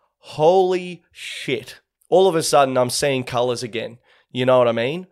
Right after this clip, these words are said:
Parts of the menu have unlocked themselves to me. Now it's like, <laughs> "What's doing?" I'm not even looking at the items. I'm just looking for prices,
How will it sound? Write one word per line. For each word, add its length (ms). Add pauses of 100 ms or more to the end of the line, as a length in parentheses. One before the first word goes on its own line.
(320)
Parts 320
of 100
the 80
menu 400
have 260
unlocked 600 (100)
themselves 540
to 120
me. 300 (600)
Now 240
it's 160
like, 140
<laughs> 880
"What's 320
doing?" 320
I'm 160
not 120
even 220
looking 580
at 160
the 120
items. 340
I'm 140
just 200
looking 220
for 140
prices, 640